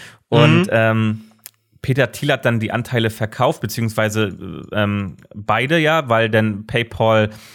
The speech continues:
Speaker 1: ähm, an eBay verkauft worden ist. Und Peter Thiel hat dann mit dem gewonnenen Geld in Facebook investiert und ist dadurch zum Multimilliardär geworden.
Speaker 2: Mhm.
Speaker 1: Und mittlerweile ist er Investor bei Airbnb, bei Spotify, bei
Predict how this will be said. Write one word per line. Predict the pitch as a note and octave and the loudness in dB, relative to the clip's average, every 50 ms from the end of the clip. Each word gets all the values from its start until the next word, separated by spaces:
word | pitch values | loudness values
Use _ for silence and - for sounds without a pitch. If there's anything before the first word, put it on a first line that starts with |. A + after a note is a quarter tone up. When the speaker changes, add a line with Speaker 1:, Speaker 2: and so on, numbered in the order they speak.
| - - - | -20 -20 -6
Speaker 1:
ähm, | - G#2+ G#2 G#2 G#2 G2+ G2+ G2+ G2 - - - - - | -2 0 2 2 2 0 -2 -4 -4 -6 -10 -16 -18 -8
an | - A2+ A2 A2 | -6 -6 -4 -4
eBay | A#2+ B2 C#3 C#3 | -2 -2 -2 -4
verkauft | - - C#3 - - C#3+ C#3+ - - - | -4 -6 -8 -4 -4 -4 -4 -4 -4 -2
worden | C#3+ C#3+ C#3+ C#3+ | -2 -2 -2 0
ist. | B2 D3 - - | -4 -4 -4 -4
Und | B2 A#2 | -8 -6
Peter | - C3+ - A#2 A2+ | -6 -4 -2 -2 -2
Thiel | - - C3+ B2+ | -2 -2 -4 -4
hat | B2+ A2 - A#2 | -4 -2 -2 -2
dann | G#2+ A2+ A2+ - - - - - - - - - - _ _ | -2 -2 -2 -6 -10 -18 -20 -20 -20 -20 -20 -20 -20 _ _
mit | - A#2+ G2+ - | -4 -4 -2 0
dem | A#2+ A#2+ B2+ B2 | 0 0 0 0
gewonnenen | A#2 G#2+ G#2 A#2 A#2+ A#2 A2+ A2+ A2+ G#2 | -2 -2 0 0 0 0 0 0 0 0
Geld | A2+ A2 A#2 A#2+ | 0 0 0 0
in | A2 A2 G#2+ | -2 -4 -6
Facebook | - - F3 A3 A3 - - A2+ - | -4 -2 -2 -2 -2 -4 -6 -6 -4
investiert | G#2 G#2+ G2+ G#2 G2+ - - - B2+ C3+ C3+ | -2 -2 -2 -2 -4 -4 -4 -2 -2 -2 0
und | B2+ A2 | -2 -2
ist | G#2+ G#2+ - | -4 -2 0
dadurch | B2 A#2 A#2 A#2+ A#2 A2+ - - | 0 0 0 0 -2 -4 -8 -4
zum | - B2+ A#2+ B2+ | 0 0 2 4
Multimilliardär | C#3 D#3 D#3+ - C3+ A#2 A#2 A2 G#2 G2+ F#2+ F2+ G2 F#2 F#2 F#2 | 4 2 2 2 0 2 2 2 2 2 0 0 0 0 0 -2
geworden. | F#2+ E2 F2 E2+ F2 F2+ F2 E2 - _ _ - - - - | -4 -4 -2 -2 -2 -2 -4 -8 -10 _ _ -20 -20 -10 -6
Speaker 2:
Mhm. | C3+ C3+ C3 B2+ A#2+ | -4 -2 0 2 2
Speaker 1:
Und | A2+ A2+ A#2 A2+ A2 - - | 2 2 2 0 -4 -4 -2
mittlerweile | B2 B2 B2 B2+ B2 A#2 A#2 A#2+ B2 B2+ B2 B2 B2 B2 | -2 -2 0 2 0 0 2 0 0 2 2 2 2 2
ist | - B2 A2 B2+ | 0 -2 -2 0
er | A2+ | 0
Investor | A2+ A2+ A2 B2 B2 - - B2+ A2+ G#2 | 0 2 2 0 -2 0 -2 -2 -2 0
bei | A2 G#2+ G#2 G#2+ G#2 | 2 2 2 0 0
Airbnb, | - A#2 A2+ A2 G#2 G#2+ G#2 G2+ G2+ G2+ G#2 C#3+ C#3+ C#3+ C#3+ C3+ A#2+ G#2+ | 0 -2 -2 0 0 0 0 0 -2 -2 -2 -4 -2 -2 -2 -2 -2 0
bei | A2 A2 G#2+ G#2+ G#2+ G#2 | 0 2 2 2 2 0
Spotify, | G#2 - - B2+ C3 C3+ B2 - - - A#2 A#2 A#2+ A#2+ A2+ A#2 A2+ | -2 -2 -2 -2 -2 -2 -4 -6 -2 0 2 2 4 2 2 2 0
bei | G#2+ G#2 G2+ G2 G2 G2+ G2+ G2 F#2+ | 0 0 0 2 2 0 0 -2 -4